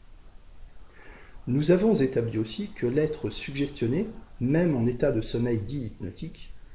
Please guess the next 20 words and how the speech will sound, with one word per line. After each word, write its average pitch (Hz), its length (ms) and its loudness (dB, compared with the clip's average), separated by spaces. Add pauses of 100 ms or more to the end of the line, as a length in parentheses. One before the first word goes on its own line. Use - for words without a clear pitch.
(140)
n'est 135 120 4
pas 143 300 4
un 113 60 2
pur 143 260 2
automate 135 500 0
qui - 180 -2
obéit 135 280 2
fatalement 131 500 0
au 127 120 0
suggestionneur. 110 680 -4 (1300)
Malgré 180 420 6
sa 117 180 2
docilité, 131 680 -2 (180)
il 143 160 -6
conserve 180 500 2
son 135 280 0
individualité, 139 840 -2 (280)
il 120 80 0
est 127 60 0
conscient, 117 460 -2